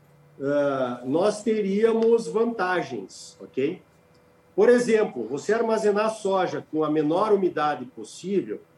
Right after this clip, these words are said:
é melhor pra qualidade dos grãos, ok?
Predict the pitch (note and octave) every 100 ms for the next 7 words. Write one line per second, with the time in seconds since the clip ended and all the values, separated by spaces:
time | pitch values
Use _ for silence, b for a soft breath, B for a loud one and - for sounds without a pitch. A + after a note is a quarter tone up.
0 | _ _ _ - A#2+ D#3+ G3+ F3+ F3+ F#3
1 | F#3 G3+ G3+ F3 E3+ F3+ F3+ F#3 D3+ D#3+
2 | D3 - - - - _ _ _ _ _
3 | _ G#2+ G2+ C3+ D#3